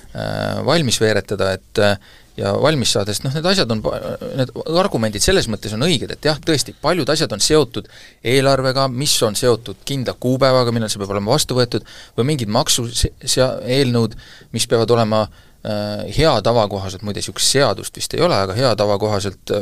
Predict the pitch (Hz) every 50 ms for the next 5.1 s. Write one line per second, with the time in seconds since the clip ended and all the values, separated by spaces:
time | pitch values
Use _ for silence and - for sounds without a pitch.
0 | 98 110 117 - - 113 104 98 - - - - - - 98 - - 131 127 113
1 | - - - 107 107 104 113 110 117 110 98 180 - - 113 104 101 98 104 120
2 | 139 156 - - - 147 147 139 - - - - - - - - - - - -
3 | - - - - - 117 117 117 117 117 117 117 113 110 - - - - - 127
4 | 127 - 151 131 156 156 156 127 - - - 113 - - 107 - - 151 147 135
5 | 113 110